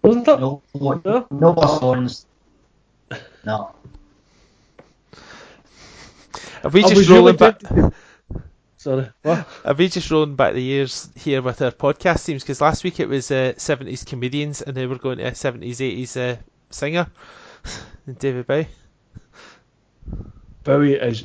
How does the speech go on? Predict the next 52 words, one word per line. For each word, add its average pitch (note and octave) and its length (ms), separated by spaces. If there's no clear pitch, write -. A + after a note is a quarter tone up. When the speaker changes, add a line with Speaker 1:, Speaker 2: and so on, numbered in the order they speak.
Speaker 1:
ageless. G#2 520
Speaker 3:
Aye. G#2+ 260
Speaker 1:
I A2+ 40
mean, A#2 100
I, B2+ 200
I, B2+ 40
when B2 160
I B2 40
was A2 120
a A2 60
child, A2+ 280
I A2+ 40
remember A2 300
watching A2+ 280
Labyrinth. A2+ 560
That A2+ 140
was, - 220
that A2 140
was, G#2 100
I - 20
loved G2+ 220
that G#2+ 120
movie. G#2 360
So, - 240
that's, - 260
uh, G2+ 200
Speaker 3:
That's, B2 180
Speaker 1:
eighties. - 280
Speaker 3:
that's C3 240
the D#3 80
weirdest B2+ 500
film A#2 220
I've A2 140
ever G#2+ 180
seen G#2 240
in G2+ 60
my G2+ 100
life. F#2+ 500
Speaker 1:
It C#3 100
scared A3 380
me A#3+ 120
when A3+ 100
I - 20
was G#3+ 100
a G#3+ 60
kid, G#3 280
but C#3+ 100
it C#3 40
was D3 100
a D3 100
good F3 180
scared. G3 280